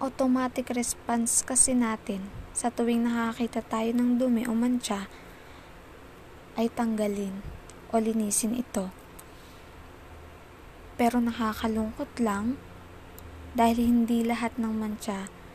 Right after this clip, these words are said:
ay mabilis matanggal. Worse, may mga iba din na nagiging permanent stain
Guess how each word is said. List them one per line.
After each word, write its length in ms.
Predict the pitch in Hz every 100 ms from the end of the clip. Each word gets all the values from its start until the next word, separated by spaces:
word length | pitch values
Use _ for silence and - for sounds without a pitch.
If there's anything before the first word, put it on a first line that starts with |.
| - - -
ay 80 | 226
mabilis 560 | 220 208 214 208 -
matanggal. 720 | 208 202 208 208 196 202 196 185 - - - - - - - - - - -
Worse, 640 | 240 240 214 262 - - - - - - - - - - - - - - - - - - - - -
may 160 | 233
mga 320 | 233 240 233
iba 320 | - 226 226 220
din 560 | 208 220 226 233 233 - - - - - -
na 160 | 240
nagiging 640 | 233 220 226 214 233 226 - - - - -
permanent 560 | 240 233 220 214 233
stain 480 | - - 220 214 202